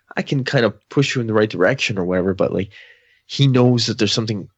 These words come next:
much greater at stake now, and he has a much greater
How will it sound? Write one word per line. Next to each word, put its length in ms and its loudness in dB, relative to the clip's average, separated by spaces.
much 440 0
greater 560 2
at 120 -8
stake 420 -2
now, 400 -6
and 480 -4
he 220 -4
has 140 0
a 40 2
much 340 0
greater 420 2